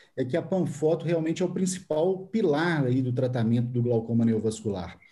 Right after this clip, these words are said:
O anti-V G F realmente ele ajuda, né, como um, é uma terapia adjuvante realmente importante, ela acalma o olho aí para cirurgias antiglaucomatosas, tem uma, traz uma redução rápida aí dos neovasos, mas sem dúvida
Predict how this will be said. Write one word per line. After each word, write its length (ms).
O 400
anti-V 320
G 160
F 280
realmente 500
ele 120
ajuda, 600
né, 220
como 240
um, 480
é 80
uma 120
terapia 360
adjuvante 540
realmente 340
importante, 800
ela 100
acalma 480
o 160
olho 240
aí 160
para 160
cirurgias 760
antiglaucomatosas, 1300
tem 180
uma, 180
traz 300
uma 140
redução 480
rápida 420
aí 80
dos 200
neovasos, 720
mas 140
sem 280
dúvida 520